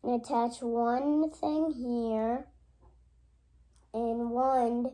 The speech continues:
one, um, thing here. And then you get this piece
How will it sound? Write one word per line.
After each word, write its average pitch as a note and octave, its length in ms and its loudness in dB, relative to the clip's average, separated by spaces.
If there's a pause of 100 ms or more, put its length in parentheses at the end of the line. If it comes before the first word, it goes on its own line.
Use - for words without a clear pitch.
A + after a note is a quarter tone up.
(420)
one, C4 600 4 (840)
um, A#3+ 360 2 (220)
thing B3 280 0 (140)
here. A#3 520 0 (1400)
And B3+ 160 -2
then C4 240 4
you C4 160 0
get B3 280 0 (680)
this E4 300 6 (100)
piece A#3+ 680 -4